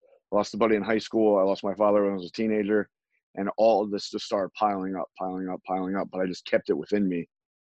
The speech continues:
And it really wasn't until, like, two thousand eleven when one of my best friends took his own life that it kinda, like,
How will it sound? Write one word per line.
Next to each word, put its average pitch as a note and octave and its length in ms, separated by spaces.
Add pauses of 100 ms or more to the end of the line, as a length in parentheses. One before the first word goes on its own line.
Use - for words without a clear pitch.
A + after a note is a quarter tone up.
(360)
And A2 80
it A2+ 40
really C3 220
wasn't A2+ 240
until, G#2 180
like, F#2+ 140
two A#2+ 120
thousand G#2+ 240
eleven F#2+ 440
when F#2 100
one G2 120
of G2 60
my F#2 100
best F#2 260
friends A#2 220
took F#2 140
his F#2 140
own F#2+ 140
life F#2+ 340 (240)
that G2+ 160
it F2+ 100
kinda, G#2 240
like, F2+ 180